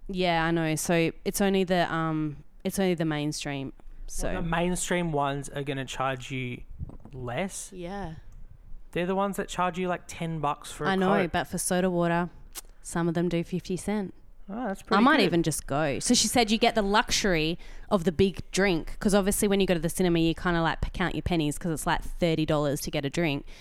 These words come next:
Speaker 1: You get the luxury of the big drink and sipping it, but it's fifty cents.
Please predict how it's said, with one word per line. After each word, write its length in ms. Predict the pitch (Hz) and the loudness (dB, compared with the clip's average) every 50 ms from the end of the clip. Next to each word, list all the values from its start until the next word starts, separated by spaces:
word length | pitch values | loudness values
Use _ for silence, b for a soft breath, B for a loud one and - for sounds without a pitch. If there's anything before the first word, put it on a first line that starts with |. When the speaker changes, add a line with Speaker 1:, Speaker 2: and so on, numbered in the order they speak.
| B B B B B | B B B B B
Speaker 1:
You 100 | 196 185 | 0 2
get 140 | 214 214 - | 2 2 2
the 80 | 202 | 2
luxury 580 | 190 185 202 214 - - - - 214 190 175 165 | 2 2 2 0 2 0 -2 0 2 2 2 2
of 160 | - 180 - | 0 -2 -2
the 80 | - 175 | -2 -4
big 360 | 147 - 196 196 175 - - - _ - | -4 -2 -6 -6 -6 -8 -12 -18 _ -12
drink 560 | - 185 196 202 175 165 - - - - - - - - - - - - - - - - - - - - - - - - - - - | -6 -4 -2 -2 -2 -4 -4 -8 -14 -18 -16 -16 -18 -18 -18 -20 -20 -20 -20 -20 -20 -20 -20 -20 -20 -20 -20 -20 -20 -20 -18 -8 -6
and 140 | 202 185 - | -6 -4 -4
sipping 360 | - - 214 - 202 196 185 | -2 -4 0 0 2 2 4
it, 220 | 175 175 175 - - - - - - - - - - - - - - - - | 2 2 -2 -4 -8 -18 -20 -20 -20 -20 -20 -20 -20 -20 -20 -20 -14 -2 0
but 180 | 202 185 - - | 2 2 2 -2
it's 160 | 180 - - - | -8 -10 -8 -4
fifty 300 | - 226 - - - 175 | -4 -4 -4 -4 -8 -8
cents. 580 | - - 196 175 123 - - - - - - | -4 -4 -4 -4 -4 -6 -12 -16 -18 -18 -18